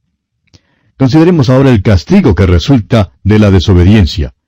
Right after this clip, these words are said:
Leamos el versículo quince de este capítulo veintiocho. "Pero acontecerá, si no oyeres la voz de Jehová tu Dios, para procurar cumplir todos sus mandamientos y sus estatutos que yo te intimo hoy,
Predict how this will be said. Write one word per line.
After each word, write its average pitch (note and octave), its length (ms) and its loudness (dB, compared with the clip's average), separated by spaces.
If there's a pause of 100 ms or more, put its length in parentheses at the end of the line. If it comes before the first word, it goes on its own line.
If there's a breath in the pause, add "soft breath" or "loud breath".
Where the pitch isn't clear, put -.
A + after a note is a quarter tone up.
(260)
Leamos D3+ 360 0
el B2+ 80 0
versículo G#2+ 580 -2
quince A#2+ 360 0
de E2+ 100 0
este F2+ 200 -2
capítulo F#2+ 400 -2
veintiocho. E2+ 520 -2 (800 loud breath)
"Pero G2 180 0
acontecerá, B2 760 0 (140)
si G2+ 300 -2
no C#3+ 200 2
oyeres E3 600 2
la F#2+ 240 0
voz A#2 240 0
de A2+ 140 0
Jehová G2+ 340 0
tu A#2 160 -2
Dios, F2+ 400 0 (300 soft breath)
para G2 260 0
procurar B2+ 500 0
cumplir B2 560 0
todos C#3+ 380 0
sus G#2+ 160 -2
mandamientos G#2 800 0 (160 loud breath)
y A2+ 120 2
sus G2 220 -2
estatutos A2 720 -2
que F2 220 -2
yo C#3+ 180 0
te D3 120 -2
intimo G#2 440 0
hoy, C#3+ 300 -2